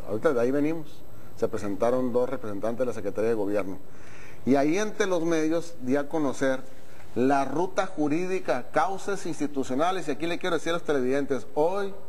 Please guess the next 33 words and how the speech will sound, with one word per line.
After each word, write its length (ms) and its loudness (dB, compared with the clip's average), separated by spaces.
a 140 4
todos 260 2
los 100 -2
que 80 0
nos 80 0
están 180 0
escuchando, 680 0
es 220 4
el 160 2
día 640 2
más 400 4
decepcionante 840 0
de 120 2
mi 120 0
vida. 240 0
Y 60 2
es 160 2
el 160 2
día 420 0
que 180 4
comprobamos 680 0
que 100 -2
tenemos 480 0
un 100 2
Estado 360 2
fallido, 500 0
porque 300 2
tuvimos 500 0
que 400 0
valernos 640 2
de 80 0
la 200 0
Constitución 840 0